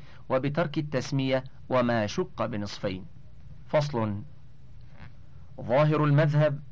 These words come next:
أنه لا يطهر شيء من النجاسات بالاستحالة إلا الخمرة، إذا انقلبت بنفسها خلا،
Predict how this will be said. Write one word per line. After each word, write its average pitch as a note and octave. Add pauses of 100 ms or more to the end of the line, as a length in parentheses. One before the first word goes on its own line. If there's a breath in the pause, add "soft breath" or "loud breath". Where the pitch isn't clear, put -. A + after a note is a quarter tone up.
(100)
أنه C#3+
لا C#3+
يطهر D3
شيء D3+
من C3
النجاسات C#3 (400 loud breath)
بالاستحالة C#3+ (280)
إلا C3
الخمرة، A#2 (1700 soft breath)
إذا C#3+
انقلبت C#3
بنفسها B2
خلا، A2+